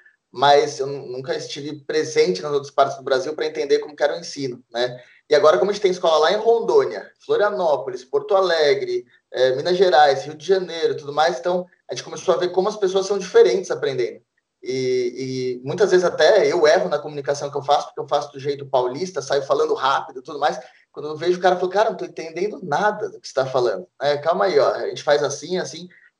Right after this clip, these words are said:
Então, por a gente viver num país continental, eu me, é,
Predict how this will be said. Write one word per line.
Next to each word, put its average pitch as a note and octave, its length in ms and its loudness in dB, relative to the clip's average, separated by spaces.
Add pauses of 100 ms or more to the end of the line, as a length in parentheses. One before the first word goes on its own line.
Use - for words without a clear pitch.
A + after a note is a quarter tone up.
Então, D#3+ 420 2
por F#3 220 6
a - 20 8
gente G#3 160 -2
viver F3 160 -2
num E3+ 100 -8
país D#3 200 0
continental, D3 600 0
eu F3 140 2
me, F3 180 -12 (440)
é, C3+ 440 4